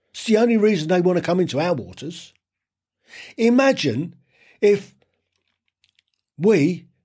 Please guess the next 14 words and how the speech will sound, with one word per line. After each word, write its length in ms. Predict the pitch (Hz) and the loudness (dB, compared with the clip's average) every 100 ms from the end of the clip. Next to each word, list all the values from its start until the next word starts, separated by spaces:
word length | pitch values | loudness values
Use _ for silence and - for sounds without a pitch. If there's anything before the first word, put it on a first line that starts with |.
| - | -4
demanded 760 | 135 151 196 196 160 127 135 - _ _ - | -2 2 2 2 2 -2 -4 -12 _ _ -2
access 680 | 196 156 - 147 139 - - _ _ _ _ _ _ | 0 0 -2 -2 -4 -6 -12 _ _ _ _ _ _
to 140 | - 123 | -8 -8
French 380 | - 185 190 - | 0 0 0 0
vineyards 800 | 175 156 135 117 107 - - _ _ _ _ - | 2 4 2 0 -4 -12 -18 _ _ _ _ -4
and 180 | 147 156 | 0 2
wanted 340 | 175 160 - 143 | 4 2 0 -2
to 60 | |
take 360 | 131 143 143 - _ | 0 0 0 -6 _
ninety 540 | 143 175 190 170 143 147 | -2 2 4 2 0 -2
percent 580 | 139 127 151 131 127 - _ _ _ _ _ - | -2 -2 0 0 -2 -14 _ _ _ _ _ -6
of 200 | 135 131 | -6 0
their 320 | 151 143 131 | 2 2 0
crop. 520 | 127 - 143 101 - | -2 -2 -2 -2 -12